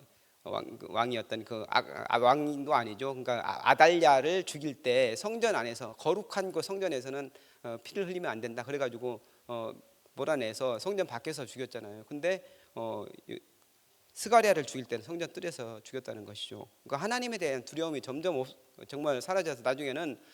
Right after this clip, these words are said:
하지 않을, 하면은 안 되는 짓까지 이제 하게 된 것이죠. 근데 이 스가랴가 누굽니까? 어, 자신을 평-, 자신의 목숨을 구해줬고 평생을 자기를 위해서 헌신했던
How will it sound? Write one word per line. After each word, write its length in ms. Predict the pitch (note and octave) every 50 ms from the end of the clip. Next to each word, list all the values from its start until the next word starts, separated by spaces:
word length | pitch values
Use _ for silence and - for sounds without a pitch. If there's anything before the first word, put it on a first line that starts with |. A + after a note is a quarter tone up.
| - - _
하지 300 | - - A#3 A3 A#3 A3+
않을, 340 | D#3 C3+ C3+ C3 B2 A2+ A#2+
하면은 360 | - F#3 G3+ G#3 G3 F#3 E3+
안 220 | - F3 C#3+ C#3
되는 220 | D#3+ G3+ G#3 F#3 D#3+
짓까지 340 | C3+ C3+ - - B2 A#2 A#2
이제 240 | A#2+ A#2 A#2 A#2+
하게 220 | A#2+ C3 F3 E3+ B2+
된 120 | C3 A#2
것이죠. 440 | A2+ A2 G2+ - - - G#2 G2+ G#2 _ _ _ _ _ _ _ _ _ _
근데 280 | _ - F3 E3 F3 D#3+
이 360 | D3 D3+ E3 D3+ A#2+ - - -
스가랴가 580 | - - A#3+ A3 A#3+ A3+ A3 G3+ E3+ D#3+ D3 C3+
누굽니까? 680 | B2 C3+ C#3 D#3 E3+ D#3 C#3 A#2+ - - F3 G3 G3+ - - _ _ _ _ _ _ _ -
어, 80 | B2 B2+
자신을 500 | - - D#3+ E3+ - G3 F3 E3+ D#3+ D#3+
평-, 220 | - G3+ F3 D#3
자신의 460 | - - D3+ D3 - F#3 F3+ E3 D3+
목숨을 680 | C3+ C3 C3 - - F3 E3 D3+ C#3+ C3 B2+ B2 - - -
구해줬고 540 | - D3+ E3+ E3 C3 A#2+ G#2+ - - - A#2+
평생을 540 | - - G3+ G#3 G3+ G3+ G3 E3+ D3+ C#3 B2+
자기를 880 | - B2+ B2+ C3 C3 B2 B2+ B2 - - _ _ _ - C3+ C#3 B2
위해서 300 | A2+ A2 A#2 A#2 C#3 C#3
헌신했던 640 | C#3 D#3+ G3 G#3 G3+ F3+ E3+ C#3+ - C#3+ C3+ C3 B2